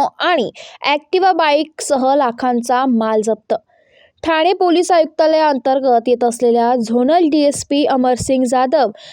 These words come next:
यांना माहिती मिळाल्यानंतर त्यांनी चितळसर पोलीस ठाण्यास पुढील कारवाईस आदेशित करून चितळसर पोलिसांनी ई सिगारेट बंदी असलेला तंबाखू, गुटखा आणि लाखो रुपयांचा आयात सिगारेट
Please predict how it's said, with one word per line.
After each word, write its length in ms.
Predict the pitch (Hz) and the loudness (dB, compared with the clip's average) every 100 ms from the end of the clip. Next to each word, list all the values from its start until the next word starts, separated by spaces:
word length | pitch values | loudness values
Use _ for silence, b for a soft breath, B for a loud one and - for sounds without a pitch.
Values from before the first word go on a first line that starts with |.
| B | B
यांना 200 | 302 349 | -2 0
माहिती 380 | 359 311 320 370 | 0 0 0 2
मिळाल्यानंतर 760 | 370 339 330 330 339 302 233 233 B B - | 2 2 2 2 0 0 0 0 B B -2
त्यांनी 260 | 330 381 | 2 2
चितळसर 640 | 320 330 330 359 381 370 392 | 2 -2 0 0 2 2 2
पोलीस 440 | 359 302 330 294 | 2 2 2 0
ठाण्यास 420 | 320 277 277 285 | -2 0 0 -2
पुढील 320 | - 277 277 359 | -2 0 2 2
कारवाईस 680 | 370 294 277 262 240 285 - | 2 2 4 4 2 0 -2
आदेशित 420 | 254 233 254 - 277 - | -2 0 0 0 -2 0
करून 260 | 262 247 | 2 2
चितळसर 600 | 302 - 320 349 349 392 | 0 -4 0 0 0 0
पोलिसांनी 640 | 403 359 302 311 302 285 - B B B | 0 0 0 -2 -2 -2 -4 B B B
ई 160 | - 359 | 0 0
सिगारेट 560 | 359 339 320 302 311 | 0 0 2 4 2
बंदी 340 | 262 269 262 294 | 4 2 2 0
असलेला 440 | 269 269 247 240 240 | 0 0 0 2 0
तंबाखू, 440 | 254 240 247 247 240 | 0 2 0 0 0
गुटखा 480 | 233 233 - 233 240 b b b b | 0 -2 -2 -2 -2 b b b b
आणि 200 | 269 277 | 2 2
लाखो 300 | 247 240 330 | 0 0 -2
रुपयांचा 480 | 320 349 320 370 | 2 2 2 0
आयात 520 | 359 - 254 269 277 - | -2 0 2 2 2 -2
सिगारेट 400 | 262 262 254 | 0 2 2